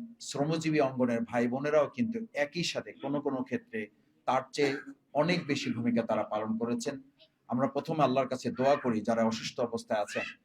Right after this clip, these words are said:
আল্লাহ যাতে তাদেরকে পরিপূর্ণ সুস্থতা দিয়ে আপনাদেরকে দুনিয়ায় মর্যাদাবান করেছেন, কাল কিয়ামতের দিন যেন আল্লাহ তাআলা আপনাদেরকে সম্মানিত করে জান্নাতুল ফেরদাউসের জন্য আপনাদেরকে কবুল ও মঞ্জুর করেন। আমিন। সম্মানিত ভাই এবং বোনেরা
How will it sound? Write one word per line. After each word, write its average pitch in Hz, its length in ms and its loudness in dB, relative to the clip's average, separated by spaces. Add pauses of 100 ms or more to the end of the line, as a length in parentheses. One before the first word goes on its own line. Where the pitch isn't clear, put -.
(160)
আল্লাহ 117 200 2
যাতে 120 300 0
তাদেরকে 110 400 -2
পরিপূর্ণ 143 500 -2
সুস্থতা 131 500 -4
দিয়ে 113 160 2
আপনাদেরকে 107 540 -4 (380)
দুনিয়ায় 147 320 4
মর্যাদাবান 143 580 2
করেছেন, 139 360 -4 (200)
কাল 123 160 2
কিয়ামতের 156 460 -2
দিন 139 240 -4
যেন 120 140 0
আল্লাহ 110 280 0
তাআলা 107 160 0
আপনাদেরকে 104 460 -8 (300)
সম্মানিত 151 640 0
করে 110 280 -2 (280)
জান্নাতুল 147 400 0
ফেরদাউসের 123 640 0
জন্য 113 220 0
আপনাদেরকে 104 480 -4
কবুল 123 220 2
ও 107 60 2
মঞ্জুর 98 360 -6
করেন। 98 160 -6
আমিন। - 1120 2 (240)
সম্মানিত 147 440 -2
ভাই 151 200 4
এবং 151 240 2
বোনেরা 135 380 0